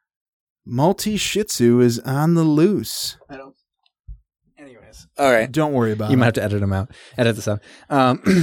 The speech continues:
Speaker 2: <clears throat> so they realized that one of the escape suits was actually damaged
Speaker 1: <gasps>
Speaker 2: in the knife fight.
Speaker 1: No way.
Speaker 2: Yeah, so they have to start, like, taping it up. They're like, "Hey, we're totally in love with each other. Look at our, we've, like, really bonded over our personal experiences.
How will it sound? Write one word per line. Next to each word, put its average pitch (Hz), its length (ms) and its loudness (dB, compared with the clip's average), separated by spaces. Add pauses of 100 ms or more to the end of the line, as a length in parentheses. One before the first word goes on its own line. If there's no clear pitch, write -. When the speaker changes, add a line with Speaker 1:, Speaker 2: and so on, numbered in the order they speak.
(220)
Speaker 2:
<clears throat> - 220 -20
so 113 400 0 (400)
they 139 160 2
realized 135 580 2
that 131 60 -8
one 127 180 2
of 139 60 2
the 127 100 4
escape 107 300 -2
suits - 480 -10 (260)
was 120 140 0
actually 113 340 0
damaged 107 840 -2 (120)
Speaker 1:
<gasps> 220 260 0
Speaker 2:
in 120 220 -2
the 101 80 -2
knife 101 220 -2
fight. - 260 -20
Speaker 1:
No 156 480 0
way. 135 560 -2
Speaker 2:
Yeah, 107 100 -4
so 127 160 -4
they 135 100 2
have 170 140 0
to 135 80 -8
start, 123 220 0
like, 107 140 -4
taping 113 280 0
it 101 100 0
up. 104 200 2
They're 120 100 4
like, 110 200 2 (260)
"Hey, 127 480 2
we're 131 100 -2
totally 123 260 2
in 123 60 4
love 120 120 2
with 113 100 2
each 110 80 -2
other. 110 420 2
Look 107 140 -2
at 110 40 -2
our, 104 220 0
we've, 104 160 -4
like, 107 260 -6
really 110 220 0
bonded 101 340 2
over 104 200 0
our 95 80 2
personal 107 260 -4
experiences. 101 480 -6